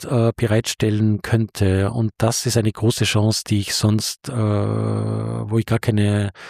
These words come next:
keine Möglichkeit habe, ähm, und, ähm, kann sie wesentlich besser abholen und kann ihnen viel mehr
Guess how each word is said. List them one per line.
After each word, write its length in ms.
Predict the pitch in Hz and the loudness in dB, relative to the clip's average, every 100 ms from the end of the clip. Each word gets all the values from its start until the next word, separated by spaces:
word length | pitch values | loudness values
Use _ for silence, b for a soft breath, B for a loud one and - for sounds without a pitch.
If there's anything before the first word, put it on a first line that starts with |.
| B B | B B
keine 200 | - 110 | -2 2
Möglichkeit 520 | 104 113 117 - 110 | 2 2 0 0 -2
habe, 540 | 98 104 113 113 117 120 | 0 2 4 4 2 0
ähm, 400 | 117 107 107 104 B B B B B _ | 0 2 2 0 B B B B B _
und, 480 | 117 110 110 104 - | 0 2 2 0 -2
ähm, 920 | 107 104 104 101 101 104 110 113 113 - | 0 2 2 2 2 0 -4 -8 -14 -8
kann 240 | - 120 | -2 0
sie 160 | 120 107 | 2 2
wesentlich 360 | 123 139 113 | 2 2 0
besser 300 | - - 123 | -2 -2 -2
abholen 400 | - - 135 127 | -4 0 2 2
und 120 | 117 | 0
kann 180 | - 117 | 0 0
ihnen 220 | 110 110 | 2 0
viel 260 | 107 131 135 | -2 -2 0
mehr 320 | 117 104 107 | 2 2 2